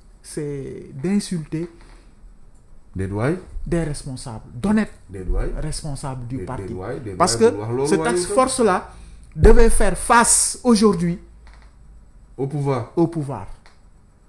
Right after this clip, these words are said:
Speaker 1: Waaw. Di génne leurs carences, leurs faiblesses et tout pour préparer les futures échéances. Mais au contraire, tey jii, task force boobu noonu, c'est dirigé contre nous.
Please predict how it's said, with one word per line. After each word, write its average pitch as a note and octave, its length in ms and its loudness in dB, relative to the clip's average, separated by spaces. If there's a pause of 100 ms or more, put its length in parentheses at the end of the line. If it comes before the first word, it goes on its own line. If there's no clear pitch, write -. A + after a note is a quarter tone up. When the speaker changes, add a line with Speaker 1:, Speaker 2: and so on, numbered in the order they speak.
(220)
Speaker 1:
Waaw. G#2+ 80 -12 (520)
Di C3+ 200 -8 (100)
génne G3 480 6 (360)
leurs C3+ 260 -12
carences, D3 600 -6 (300)
leurs C#3 160 -4
faiblesses C#3+ 480 -8
et D#3 120 -8
tout A3+ 280 2 (640)
pour C#3 120 -12
préparer B2+ 720 -8
les C3 160 -10
futures B2+ 280 -16
échéances. A#2 540 -18 (160)
Mais C3+ 340 -6
au G#3 140 4
contraire, C#3+ 440 -10 (100)
tey E3 180 -2
jii, C3 160 -6 (680)
task - 200 -8
force - 300 -6
boobu C#3+ 240 -4
noonu, B2+ 180 -6
c'est B2+ 180 -12
dirigé D3 340 6
contre C#3 320 -2
nous. A#2+ 240 -4